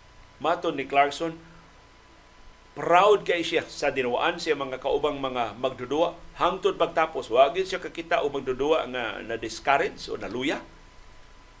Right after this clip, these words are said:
Muna iyang gipasalig, "Ayaw mo kabalaka. Gi-, gihimo na mo ang tanan. Kutob sa among ma-, abilidad." So, ingon si Clarkson,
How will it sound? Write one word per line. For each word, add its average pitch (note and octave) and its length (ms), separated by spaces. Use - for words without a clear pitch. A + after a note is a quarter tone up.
Muna F3+ 240
iyang F#3+ 160
gipasalig, E3 480
"Ayaw F#3+ 400
mo F3+ 160
kabalaka. D3+ 560
Gi-, F3 160
gihimo A#3 480
na A3 160
mo A3+ 160
ang F3 160
tanan. F3 400
Kutob B3 400
sa F#3+ 160
among G3 160
ma-, E3+ 240
abilidad." C#3+ 640
So, G3 160
ingon A#3 240
si F3 320
Clarkson, F3+ 560